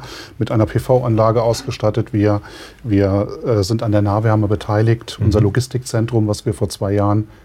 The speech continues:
Speaker 1: in Betrieb genommen haben, das ist angeschlossen an die Nahwärme. Ja, das machen wir. Große Kunden, jetzt nenne ich mal B M W als Kunden, hat es in seiner Philosophie stehen, nachhaltige Produkte zu bauen,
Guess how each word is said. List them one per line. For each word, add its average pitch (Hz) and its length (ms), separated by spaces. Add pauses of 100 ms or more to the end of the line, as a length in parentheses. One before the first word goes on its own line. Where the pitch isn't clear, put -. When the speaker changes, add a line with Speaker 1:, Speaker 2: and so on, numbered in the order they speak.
Speaker 1:
in 139 200
Betrieb 123 300
genommen 113 380
haben, 107 320 (240)
das - 160
ist 123 120
angeschlossen 120 560
an 113 100
die 107 100
Nahwärme. 104 520
Ja, 98 220
das 123 180
machen 120 280
wir. 123 200 (960)
Große 127 320
Kunden, 135 600 (480)
jetzt - 180
nenne 110 140
ich 113 140
mal 98 140
B 98 160
M 101 180
W 113 180
als 123 280
Kunden, 127 520 (300)
hat 120 160
es - 180
in 107 80
seiner 101 300
Philosophie 107 640
stehen, 123 320
nachhaltige 123 600
Produkte 123 460
zu 123 160
bauen, 110 440